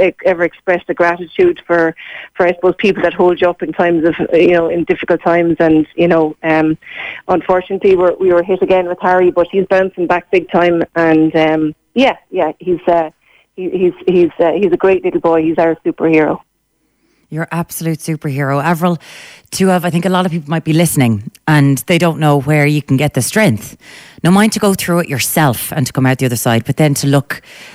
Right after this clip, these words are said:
Speaker 2: at your baby boy, and he's a twin as well.
Speaker 1: Yeah,
Speaker 2: To,
Speaker 1: yeah.
Speaker 2: to kind of just, obviously you get the strength for your baby boy, but it, it must be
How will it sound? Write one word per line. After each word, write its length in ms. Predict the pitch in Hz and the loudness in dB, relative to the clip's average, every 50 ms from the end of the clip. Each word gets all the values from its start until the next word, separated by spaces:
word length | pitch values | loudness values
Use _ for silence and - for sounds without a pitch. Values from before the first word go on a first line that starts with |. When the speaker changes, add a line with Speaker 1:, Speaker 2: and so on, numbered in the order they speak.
| - - | -8 -2
Speaker 2:
at 160 | 139 147 - | -2 0 0
your 120 | - 135 127 | 2 0 2
baby 280 | 135 147 143 127 139 | 2 2 2 2 0
boy, 300 | 131 - 165 185 180 165 | 0 2 2 2 4 4
and 100 | 156 143 | 2 2
he's 160 | 147 156 143 156 | 2 2 0 0
a 60 | 143 | -4
twin 280 | - - 214 220 190 | -2 0 0 2 2
as 140 | 160 135 117 | 2 0 0
well. 340 | 143 160 160 131 107 92 104 - _ - - - 202 | 0 2 2 2 0 -2 -8 -16 _ -20 -10 -2 0
Speaker 1:
Yeah, 340 | 220 226 214 226 220 - - - - | 2 2 2 0 -2 -8 -16 -8 -2
Speaker 2:
To, 100 | 226 220 | 0 0
Speaker 1:
yeah. 180 | 202 190 165 - _ _ _ - | 0 0 -4 -10 _ _ _ -6
Speaker 2:
to 100 | - 180 | -6 -6
kind 260 | - - 196 202 196 | -2 0 0 2 2
of 220 | 202 156 - - | 0 -2 -2 -8
just, 300 | - - 190 175 - - - | -6 -4 -2 -2 -2 -2 -2
obviously 420 | - 214 170 208 214 196 - 175 165 | -2 0 2 2 0 0 0 0 -2
you 80 | 156 | 0
get 160 | 139 156 - | -2 -4 -4
the 60 | - 131 | -4 -8
strength 460 | - - 156 143 135 - - 139 - _ | -2 0 0 0 -2 -6 -12 -18 -20 _
for 240 | - - - 156 147 | -12 -4 -2 0 0
your 140 | 139 143 127 | 0 0 0
baby 200 | 143 139 131 127 | 0 0 0 -2
boy, 280 | 104 143 151 160 139 | -2 0 0 0 0
but 280 | - 139 127 - - - | 0 -2 -6 -6 -6 -8
it, 100 | 156 - - | -8 -2 -2
it 80 | 151 | 0
must 240 | 151 156 170 - - | 2 2 0 0 0
be 280 | - 156 139 127 113 | -2 0 0 0 -2